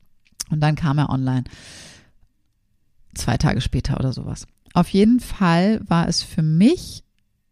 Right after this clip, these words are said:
sehr aufregend, weil ich wusste grundsätzlich nicht, wie diese Podcast-Folgen, wie dieser Podcast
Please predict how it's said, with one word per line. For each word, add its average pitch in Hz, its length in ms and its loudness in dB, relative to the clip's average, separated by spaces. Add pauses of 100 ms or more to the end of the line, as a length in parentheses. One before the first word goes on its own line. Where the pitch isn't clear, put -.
(120)
sehr 202 520 0
aufregend, 175 1040 0
weil - 120 0
ich 185 160 -2
wusste 220 380 0
grundsätzlich 208 560 0
nicht, 190 260 0 (220)
wie 208 400 6
diese 185 340 0
Podcast-Folgen, 175 1700 -2
wie 170 60 -2
dieser 170 220 0
Podcast - 680 -4